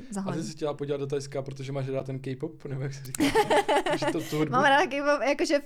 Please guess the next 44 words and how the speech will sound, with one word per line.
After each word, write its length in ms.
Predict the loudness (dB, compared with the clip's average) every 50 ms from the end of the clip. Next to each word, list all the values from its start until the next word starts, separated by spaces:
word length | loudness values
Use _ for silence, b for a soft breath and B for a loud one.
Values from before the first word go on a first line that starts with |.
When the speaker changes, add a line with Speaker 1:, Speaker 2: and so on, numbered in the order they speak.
| -4 -8 -2
Speaker 2:
eh, 200 | 0 0 2 2 0 -2 -2 0 2 2 2
je 120 | 2 2
to 80 | 2 2 2
populární 540 | 2 0 2 2 4 4 4 2 2 0 -2
v 60 | -2
Thajsku 300 | -2 -2 -2 -2 -4 -4
Speaker 1:
Aha. 100 | -2 0
Speaker 2:
velice, 400 | 0 0 0 -2 -4 -6 -8 -6
korejská 460 | -6 -4 -4 -4 -6 -6 -8 -8 -8
kultura, 540 | -8 -8 -8 -8 -6 -6 -4 -2 -2 -2 -2
Speaker 1:
Aha. 100 | -4 -4
Speaker 2:
K-pop 400 | -6 -10 -12 -10 -10 -10 -12 -10 -10 -14
a 60 | -14
tohle 220 | -12 -10 -8 -6
Speaker 1:
Aha. 60 | -6 -6
Speaker 2:
z 60 | -6
toho. 200 | -6 -6 -8 -8 -10 B B B B B B B B -6
Eh, 200 | -6 -4 -4 -6
korejské 400 | -6 -6 -8 -8 -8 -10 -10 -8
oblečení, 800 | -8 -6 -6 -6 -6 -8 -10 -10 -10 -8 -10 -10 -10 -10 -10 -10 -8
korejská 400 | -8 -6 -6 -6 -8 -10 -12 -10
kosmetika 920 | -10 -8 -8 -8 -8 -8 -8 -10 -10 -8 -6 -6 -4 -4 -4 -4 -6 -6
a 300 | -8 -10 -12 -12 -12 -12
drama 540 | -10 -8 -6 -6 -6 -6 -6 -6 -6 -6 -8
a 100 | -8 -10
všecko. 380 | -12 -12 -14 -14 -14 -10 -10 -10 -10 -12 _ b b
Speaker 1:
A 40 | -14
proč 140 | -12 -10 -6
jsi 60 | -4
nešla 140 | -2 0 0
Speaker 2:
Filmy. 140 | 0 0 0
Speaker 1:
rovnou, 260 | -2 -4 -4 -4 -4
rovnou 180 | -2 -2 -4 -4
do 100 | -6 -6
Koreje? 380 | -6 -4 -4 -4 -4 -4 -4 -4
Speaker 2:
No, 100 | -4 -4
protože 380 | -4 -6 -6 -6 -4 -4 -4
tam 160 | -4 -6 -8
jsem 160 | -6 -6 -6 -4
nemohla, 360 | -4 -4 -4 -4 -4 -6 -6
protože 240 | -8 -8 -6 -4 -4
nejsem 500 | -4 -6 -6 -8 -8 -6 -6 -8 -8 -8
rodilý 300 | -6 -6 -6 -6 -6 -8
mluvčí. 380 | -8 -8 -10 -12 -14 -18 -20